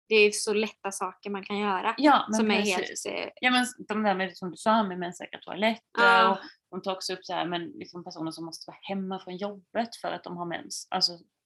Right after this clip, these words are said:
Speaker 2: som
Speaker 1: Ja.
Speaker 2: mår så dåligt, liksom, att så här, det blir karensdagar då varje gång.
Speaker 1: Ja.
Speaker 2: Eh, till exempel. Och, ja, du ska köpa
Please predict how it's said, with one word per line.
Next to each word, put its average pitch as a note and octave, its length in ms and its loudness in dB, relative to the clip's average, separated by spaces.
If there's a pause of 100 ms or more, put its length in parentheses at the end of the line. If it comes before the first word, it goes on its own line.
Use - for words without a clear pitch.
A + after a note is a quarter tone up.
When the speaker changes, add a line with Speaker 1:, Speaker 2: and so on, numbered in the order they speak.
(120)
Speaker 2:
som - 180 0
Speaker 1:
Ja. B3 80 6
Speaker 2:
mår A3 60 4
så F#3 220 -2
dåligt, G3+ 640 -2
liksom, A3 320 -8
att G3+ 160 -6
så G3 80 -6
här, F3 180 -4 (360)
det G3+ 80 -12
blir A#3 260 -6
karensdagar G3+ 1300 -6
då B3+ 200 -4
varje F#3+ 280 -4
gång. - 340 -8
Speaker 1:
Ja. C4 220 4 (1080)
Speaker 2:
Eh, F3 340 -12
till E3+ 160 -14
exempel. - 560 -16
Och, - 300 -16 (520)
ja, A#3 360 0 (460)
du - 180 -20
ska - 140 -14
köpa F3+ 680 -2